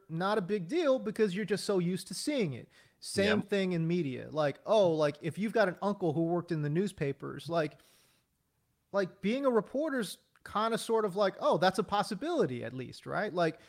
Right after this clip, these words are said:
Speaker 1: but for me growing up, none of that was a possibility. Um, I didn't know anybody in those fields. And so what I had to end up doing was kinda sort of slowly taking a slow approach to everything and, um, kinda carving out my own path.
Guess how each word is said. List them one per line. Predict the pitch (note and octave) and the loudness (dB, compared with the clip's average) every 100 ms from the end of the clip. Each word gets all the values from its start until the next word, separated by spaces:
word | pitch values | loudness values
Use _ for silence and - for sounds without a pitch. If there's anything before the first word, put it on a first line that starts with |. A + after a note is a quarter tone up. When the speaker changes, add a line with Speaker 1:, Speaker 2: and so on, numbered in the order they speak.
| - - | -12 -2
Speaker 1:
but | F3+ | -2
for | C#3+ | 0
me | D3+ E4+ | 2 4
growing | F4+ A3+ F#3 | 6 6 8
up, | D#3+ D#3+ - _ _ - | 6 4 -2 _ _ -4
none | D3 G#3+ | 4 6
of | G#4 | 8
that | C4+ F3+ | 6 4
was | D#3+ | 2
a | C#3 | -2
possibility. | D3+ C#3 C#3+ C3+ C3 A#2 B2 E3+ _ _ - | -4 -4 -6 -6 -6 -6 -8 -10 _ _ -8
Um, | D3 D3 - | -4 -4 -2
I | B3 | 4
didn't | B3+ | 4
know | F#3+ E3+ - | 6 2 2
anybody | C#4+ E4+ A#3+ F3 C#3+ C#3 - | 4 4 8 6 6 -2 -6
in | D#3 | -6
those | C#3+ C#3 - | -4 -6 -8
fields. | C#3+ C#3 D#3+ F3+ C#3 - | -8 -4 -4 -4 -6 -8
And | E3+ E3 D#3+ | -4 -2 -2
so | - F3 E3 | 0 0 0
what | D3+ E3+ | -2 0
I | F#3+ | 2
had | F#3 G3 | 0 -2
to | G3 E3 | -4 -4
end | E3+ E3 | -2 -2
up | C3+ | -4
doing | - F3 G3+ | -4 -4 -4
was | D#3+ D3 | -4 -6
kinda | - E3+ D#3 | -6 -6 -6
sort | - E3 D#3+ | -2 0 0
of | D3 C#3 | -2 -6
slowly | - D3+ D#3+ D#3+ | -8 -2 0 0
taking | C#3 E3+ D#3+ C#3+ | -2 -4 -4 -6
a | |
slow | C3 D3+ D3+ | -6 -4 -2
approach | C#3+ - D#3 - | -2 -4 -6 -4
to | |
everything | C#3+ C3 B2+ C#3 C3+ | -4 -4 -6 -6 -6
and, | A#2+ B2 - - - _ - | -8 -12 -20 -20 -20 _ -10
um, | C#3+ C3+ C3 - | -4 -2 -2 -2
kinda | D3 C3+ | -2 -2
carving | - C3+ C3+ | 0 0 -2
out | C3 | -4
my | C3+ B2 | -6 -8
own | A#2+ | -8
path. | A#2 A2 A2 | -8 -8 -8